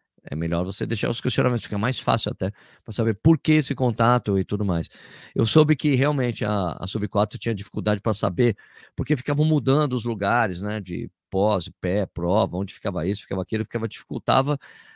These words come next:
é, o Sub quatro que tava cuidando da logística. Não sei se é isso que você gostaria de falar, né, pra melhorar a logística da prova.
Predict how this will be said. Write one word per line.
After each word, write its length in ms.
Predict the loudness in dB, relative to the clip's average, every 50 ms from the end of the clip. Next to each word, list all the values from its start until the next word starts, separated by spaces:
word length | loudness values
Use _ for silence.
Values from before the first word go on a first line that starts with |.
| _ _
é, 240 | -4 0 0 2 4
o 320 | 4 2 2 0 -2 -2
Sub 200 | -4 -4 -4 -2
quatro 180 | 0 0 0 0
que 60 | 0
tava 160 | -2 -2 -2
cuidando 340 | -2 0 2 4 4 4 6
da 100 | 6 6
logística. 600 | 6 6 6 4 4 4 2 2 2 2 0 -2
Não 80 | -2 -2
sei 180 | -2 -2 -2 0
se 120 | 0 0
é 40 | 0
isso 280 | 0 0 -2 -4 -10
que 100 | _ -16
você 180 | -12 -10 -8 -8
gostaria 360 | -8 -10 -10 -10 -8 -8 -8
de 40 | -8
falar, 280 | -10 -10 -10 -10 -10 -8
né, 120 | -8 -8
pra 120 | -6 -6 -6
melhorar 320 | -4 -2 -2 0 0 2
a 40 | 2
logística 440 | 2 2 2 0 0 -2 -2 -4 -6
da 80 | -4
prova. 300 | -2 -2 0 -2 -2 -4